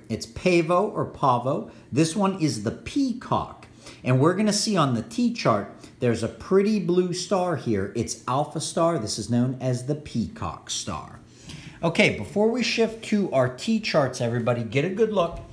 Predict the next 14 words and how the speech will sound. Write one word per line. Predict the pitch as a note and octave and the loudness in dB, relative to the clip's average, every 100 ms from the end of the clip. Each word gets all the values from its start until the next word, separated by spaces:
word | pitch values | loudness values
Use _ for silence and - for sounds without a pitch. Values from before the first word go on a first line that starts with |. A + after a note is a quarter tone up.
| - - | -18 -20
Here's | - D#3+ D#3+ | 0 0 2
what | F#3+ E3+ | -2 -4
you | F3 | -6
should | - F3+ | -2 0
have | E3 D#3 D#3 | 4 4 2
on | C#3+ | 0
your | B2 - | -2 -4
printed | - D#3+ D3+ C#3 | -2 -2 0 0
out | C3+ C3+ - | 0 -2 -2
S | D3 - | -2 -2
C | - - E3 D#3 D#3 | -6 -2 0 0 0
O | B2+ A#2+ A#2+ | -2 -2 -4
O | A#2+ A2+ | -2 -2
three. | - - C3 F#2 | -4 -4 -2 -2